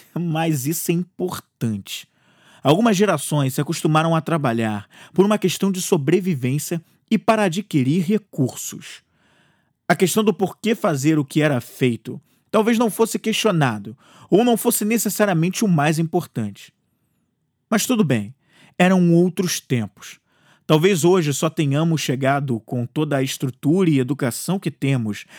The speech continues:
graças aos esforços e mentalidade das gerações passadas. Mas a geração que ingressou no mercado de trabalho há poucos anos,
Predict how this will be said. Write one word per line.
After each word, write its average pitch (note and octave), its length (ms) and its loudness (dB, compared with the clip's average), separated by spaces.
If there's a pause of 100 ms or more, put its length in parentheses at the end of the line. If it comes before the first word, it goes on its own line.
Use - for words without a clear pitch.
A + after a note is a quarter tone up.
(200)
graças F#3+ 460 2
aos F#3+ 180 0
esforços D#3+ 640 -2 (260)
e A3 120 4
mentalidade F3+ 800 0
das D#3+ 180 0
gerações E3+ 640 -2
passadas. A#2+ 960 -8 (1500)
Mas D3 160 4
a D#3+ 40 4
geração F3 460 2
que G3 140 -2
ingressou E3+ 360 0
no E3+ 80 2
mercado D3 400 0
de C#3 120 -6
trabalho C3 380 0
há - 20 -6
poucos C#3 560 -2
anos, G#2+ 480 -6